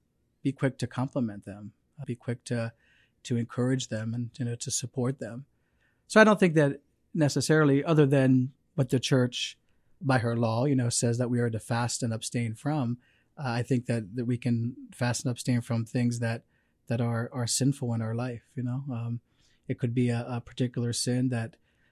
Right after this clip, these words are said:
uh, you know, is really difficult for us to give up, but, you know, this is the time to do it. You know, it's, it's that first reading from Isaiah that we hear again every, you know, every Ash Wednesday is, you know, "Now is the appointed time," you know, "Blow the trumpet," you know, "Prepare the,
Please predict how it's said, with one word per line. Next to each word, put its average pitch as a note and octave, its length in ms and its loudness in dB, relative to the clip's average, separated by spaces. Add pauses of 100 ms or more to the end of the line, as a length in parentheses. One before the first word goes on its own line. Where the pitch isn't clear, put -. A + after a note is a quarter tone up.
(320)
uh, A2 280 -8
you A2+ 160 -6
know, A#2+ 140 0
is A#2+ 140 -4
really A#2+ 200 0
difficult A#2+ 520 -4
for - 140 -4
us A#2 200 -2
to B2+ 140 -4
give A#2 200 -2
up, B2+ 280 -2
but, A#2+ 240 -6
you B2+ 100 -2
know, A#2 120 0
this A#2+ 280 -2
is A#2+ 80 0
the B2+ 80 0
time B2 320 0
to B2+ 100 -4
do C3+ 180 6
it. A2+ 120 -2
You C3 80 0
know, C3 100 4
it's, - 180 0 (120)
it's C#3+ 140 2
that C#3+ 140 6
first D3+ 280 4
reading C#3+ 200 6
from C3+ 200 6
Isaiah C3 560 6 (220)
that C#3 120 6
we C3+ 120 6
hear C#3+ 200 6
again C#3 320 6
every, C3+ 400 6
you C3+ 160 4
know, C3 140 4
every C3+ 320 4
Ash B2+ 280 2
Wednesday C#3 460 4
is, A#2+ 200 -4 (240)
you C3 60 0
know, B2 200 2
"Now B2+ 280 6
is B2+ 100 4
the C3+ 100 2
appointed C3 380 2
time," C#3 380 -2
you A#2+ 60 -4
know, A#2+ 260 -4 (300)
"Blow C3+ 180 4
the C#3 120 2
trumpet," C3+ 500 -2
you A#2+ 100 -8
know, A#2+ 300 -6
"Prepare C3 400 2
the, C3 200 0